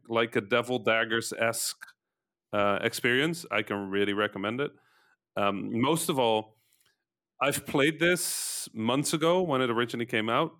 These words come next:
and I, I just felt like quick shooty game, and,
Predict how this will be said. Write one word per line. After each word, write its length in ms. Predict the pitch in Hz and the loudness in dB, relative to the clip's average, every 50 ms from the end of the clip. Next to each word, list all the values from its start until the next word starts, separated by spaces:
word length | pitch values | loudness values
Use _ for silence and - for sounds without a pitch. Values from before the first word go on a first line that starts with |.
| _ | _
and 180 | - 120 120 117 | -2 0 2 2
I, 140 | 113 110 110 104 - - | 2 2 0 -2 -2 0
I 100 | 113 113 | 0 0
just 320 | 110 107 127 120 - - | 2 0 -2 -2 -2 -6
felt 360 | - - 135 120 123 123 123 110 | -2 0 2 2 2 0 0 0
like 320 | 110 110 110 107 - - - _ _ _ | 0 0 0 0 -6 -12 -20 _ _ _
quick 320 | - - 127 120 - - - - _ _ - | -8 -4 -4 -4 -4 -6 -14 -20 _ _ -12
shooty 380 | - - - 123 123 135 135 | -8 -4 -2 -2 -2 0 0
game, 300 | 139 143 147 156 165 165 170 _ _ _ _ _ _ | 0 0 0 -2 -4 -8 -10 _ _ _ _ _ _
and, 560 | - 107 107 104 104 104 104 101 101 101 107 | 0 2 2 2 2 0 -2 -4 -4 -6 -8